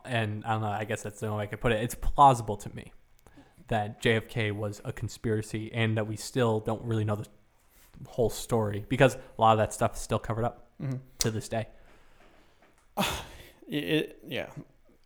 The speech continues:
Speaker 2: That, yeah, that one is just, I definitely, that's one I would like to pay attention to because I feel like there's,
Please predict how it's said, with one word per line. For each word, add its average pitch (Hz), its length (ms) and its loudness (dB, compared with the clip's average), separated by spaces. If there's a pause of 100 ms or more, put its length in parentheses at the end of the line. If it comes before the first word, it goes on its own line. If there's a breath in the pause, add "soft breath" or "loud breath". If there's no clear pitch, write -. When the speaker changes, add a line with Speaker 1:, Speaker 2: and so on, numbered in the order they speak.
(520)
Speaker 2:
That, 156 440 6
yeah, 123 280 2
that 135 180 4
one 190 140 8
is 151 120 4
just, - 380 -2 (840 loud breath)
I 151 140 6
definitely, 170 560 6
that's 165 280 8
one 247 140 4
I 226 80 4
would 151 200 4
like 135 180 2
to - 60 -10
pay - 200 -4
attention 139 400 -8
to 151 120 -4
because 127 240 -6
I 117 40 -6
feel 131 200 -2
like 135 140 -4
there's, 123 180 -8